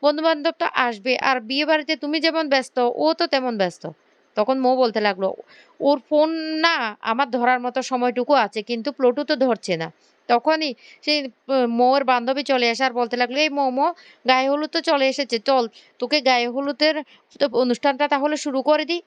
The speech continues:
তোকে কিন্তু ডান্স করতে হবে।" তখন মৌ বলতে লাগলো, "জানিস কতবার প্লুটোকে ফোন করেছি কিন্তু প্লুটো ফোনটা ধরছে না।" তখন এই কথা বলতে নতুন কাকু তখন বলতে লাগলো, "আর কিছুক্ষণ সময় তো, একটু ধৈর্য ধরো।"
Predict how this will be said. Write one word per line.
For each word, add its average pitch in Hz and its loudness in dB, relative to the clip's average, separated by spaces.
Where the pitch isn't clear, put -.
তোকে 233 -2
কিন্তু 294 -2
ডান্স 254 0
করতে 254 0
হবে।" 196 0
তখন 220 -4
মৌ 262 4
বলতে 247 0
লাগলো, 233 0
"জানিস 247 -2
কতবার 247 2
প্লুটোকে 285 -2
ফোন 254 -2
করেছি 247 0
কিন্তু 247 -4
প্লুটো 247 0
ফোনটা 262 0
ধরছে 214 -2
না।" 170 -14
তখন 202 0
এই 254 -2
কথা 269 2
বলতে 262 0
নতুন 240 -2
কাকু 226 0
তখন 226 -4
বলতে 240 0
লাগলো, 233 -2
"আর - 0
কিছুক্ষণ 311 -4
সময় 247 0
তো, 170 -2
একটু 226 -2
ধৈর্য 285 2
ধরো।" 269 2